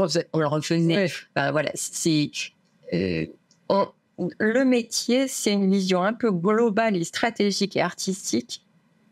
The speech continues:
Speaker 1: de la communication.
Speaker 2: Mm.
Speaker 1: Ce qui fait que si les clients avaient cette vision globale et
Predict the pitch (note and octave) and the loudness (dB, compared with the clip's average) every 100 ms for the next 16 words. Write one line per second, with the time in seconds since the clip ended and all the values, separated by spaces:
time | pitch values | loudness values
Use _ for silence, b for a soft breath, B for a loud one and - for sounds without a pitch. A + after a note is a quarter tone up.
0 | - E3+ F#3+ F#3 F#3 F3 F3 F3+ E3+ E3 | -2 0 2 0 0 2 0 0 0 0
1 | D3+ C#3 - F#3 F#3 - - F#3+ F#3+ E3 | -2 -4 -2 -2 -2 -4 -2 0 0 0
2 | D3+ - B3+ A3 G#3 G#3+ - G#3+ G#3 F#3+ | -2 0 2 4 2 0 0 2 4 2
3 | - F3 E3 E3+ D#3+ - - F3 F3 D#3 | 0 0 2 2 0 -4 -4 0 2 2
4 | D#3+ D#3 E3 D#3 D#3 E3 D#3+ E3 - - | 2 2 0 2 0 2 0 -2 -2 -4